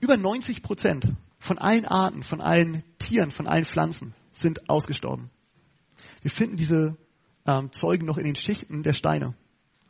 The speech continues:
Und alles andere, ähm, was, was heute nicht mehr da ist, ist einfach in der Flut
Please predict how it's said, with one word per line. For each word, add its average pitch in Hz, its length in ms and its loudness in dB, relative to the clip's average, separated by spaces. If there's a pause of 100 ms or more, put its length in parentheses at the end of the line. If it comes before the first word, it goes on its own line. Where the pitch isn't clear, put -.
(200)
Und - 180 -10
alles 165 220 2
andere, 156 480 0 (960)
ähm, 131 340 2
was, - 180 -4 (340)
was - 180 -6
heute 175 180 0
nicht 175 160 -2
mehr 151 80 -2
da 139 160 4
ist, 147 80 0
ist - 120 -2
einfach 143 260 -4
in 135 60 -8
der 131 80 -2
Flut - 240 -8